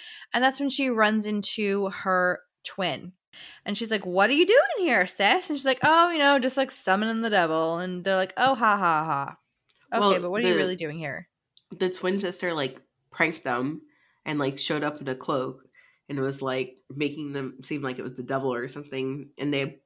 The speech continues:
Speaker 2: freaked out. And then afterwards, she was like, "So what are you doing here?" And then she was like, "Oh, I'm summoning the devil."
Speaker 1: Right. So when Em-,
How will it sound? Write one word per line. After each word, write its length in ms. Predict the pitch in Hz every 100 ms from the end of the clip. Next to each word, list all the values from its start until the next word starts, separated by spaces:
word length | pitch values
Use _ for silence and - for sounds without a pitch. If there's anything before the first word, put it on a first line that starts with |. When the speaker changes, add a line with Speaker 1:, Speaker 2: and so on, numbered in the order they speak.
| _
Speaker 2:
freaked 260 | 202 190
out. 380 | 180 131 123 -
And 100 | 156
then 120 | 147
afterwards, 420 | 139 151 139 127 131
she 40 |
was 100 | 135
like, 120 | 135
"So 120 | 139
what 140 | 127 143
are 40 |
you 140 | 180 160
doing 240 | 147 156
here?" 240 | 151 120 123
And 120 | 143
then 140 | 127 127
she 120 | 139
was 100 | 139
like, 180 | 139 - -
"Oh, 380 | 233 160 170 - _ _ _ _ _ _ _ _ _ -
I'm 80 |
summoning 440 | 226 147 139 131 127
the 100 | 113
devil." 300 | 151 185 - _ _ _ _ - -
Speaker 1:
Right. 320 | 180 156 -
So 420 | - 214 190 190 - _ _ _ _ _ _
when 400 | 214 220 214 208 - _ -
Em-, 280 | 208 208